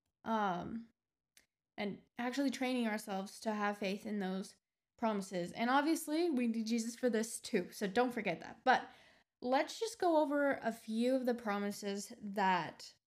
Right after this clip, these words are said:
um, he gives us in the scriptures. And there's quite a few that I'm going to read, but, um, it's probably not nearly, uh, as many as there really are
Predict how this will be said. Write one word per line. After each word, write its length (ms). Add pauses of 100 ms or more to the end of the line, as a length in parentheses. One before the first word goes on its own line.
um, 640 (220)
he 140
gives 340
us 360
in 160
the 80
scriptures. 640 (800)
And 340 (220)
there's 260
quite 260
a 60
few 300
that 160
I'm 120
going 300
to 140
read, 380 (500)
but, 500 (220)
um, 640 (1900)
it's 220 (400)
probably 420
not 420
nearly, 840 (600)
uh, 300 (400)
as 180
many 280
as 80
there 160
really 360
are 460